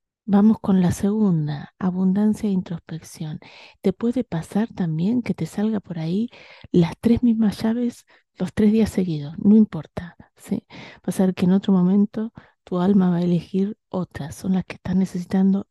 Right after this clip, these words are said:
y no te plantees por qué. No hay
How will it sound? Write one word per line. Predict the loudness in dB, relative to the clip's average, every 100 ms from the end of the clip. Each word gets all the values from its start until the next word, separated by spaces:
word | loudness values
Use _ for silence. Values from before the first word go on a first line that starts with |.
| 0
y | 2
no | 4 2
te | -4
plantees | -4 -2 -2 -4 -6 -8 _
por | -12 -12 -14
qué. | -14 -14 -14 -20 _ _ _ _ _ _ _ _
No | 2 2 4
hay | 2 0